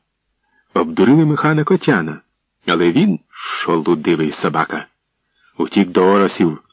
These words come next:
і розповів про це. Ороси не підуть на наші слова. Треба обдурити їх по-іншому.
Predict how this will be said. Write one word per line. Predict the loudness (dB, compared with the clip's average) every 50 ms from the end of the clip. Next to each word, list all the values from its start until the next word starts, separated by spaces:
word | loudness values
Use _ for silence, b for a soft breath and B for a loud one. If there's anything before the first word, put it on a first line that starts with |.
| _ _ _ _
і | -12 -10
розповів | -10 -10 -8 -6 -4 -2 0 0 0 0
про | 0 -2 -4
це. | -4 -4 -6 -6 -8 -10 _ _ _ B B B B B B B B B B B B B B B B B B B B B B _ -2
Ороси | 0 0 0 0 0 0
не | 0 0
підуть | 2 2 0 0 0 0
на | -2
наші | -2 -2 -4 -6 -6
слова. | -4 -2 0 0 0 -2 -4 -8 _ _ _ _ _ _
Треба | -14 -10 -8 -6 -2 0 0 0
обдурити | 0 0 2 2 2 2 2 2
їх | 0 0 0
по-іншому. | 2 2 4 4 2 2 0 0 0 0 -2 -4 -6